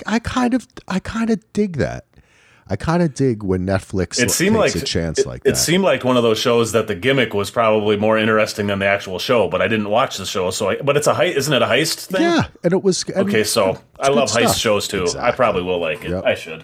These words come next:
Speaker 1: And Giancarlo Esposito
Speaker 2: Yeah.
Speaker 1: is in it. He's great. Now, uh, Rufus Sewell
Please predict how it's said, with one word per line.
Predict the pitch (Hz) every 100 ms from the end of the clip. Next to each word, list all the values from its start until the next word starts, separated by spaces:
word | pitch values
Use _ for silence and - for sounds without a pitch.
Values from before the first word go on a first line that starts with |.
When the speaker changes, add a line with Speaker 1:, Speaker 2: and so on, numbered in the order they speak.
| - 90
Speaker 1:
And | 90 90
Giancarlo | 85 98 95 - 101 92 92 90
Esposito | 90 - 87 82 82 85 82 78 73 - - - - -
Speaker 2:
Yeah. | 85 69
Speaker 1:
is | -
in | 80
it. | 76 -
He's | 73 71
great. | - 69 67 - - - - - - -
Now, | 110 117 107 101 90 - _ _
uh, | 98 92 87
Rufus | 107 131 113 -
Sewell | - 143 95 87